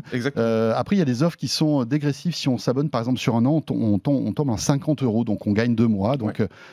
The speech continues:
Speaker 2: euh, euh, voilà, c'est, c'est plus abordable, on va dire, que les services de streaming,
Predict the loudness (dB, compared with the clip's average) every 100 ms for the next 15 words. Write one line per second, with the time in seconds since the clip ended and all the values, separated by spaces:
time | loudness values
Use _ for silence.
0 | -12 -4 -2 2 2 0 -2 -4 -2 -2
1 | -4 -12 _ _ 0 4 2 2 0 0
2 | 0 0 0 -2 -2 0 -2 -2 -2 -2
3 | -2 -6 -6 0 2 4 4 2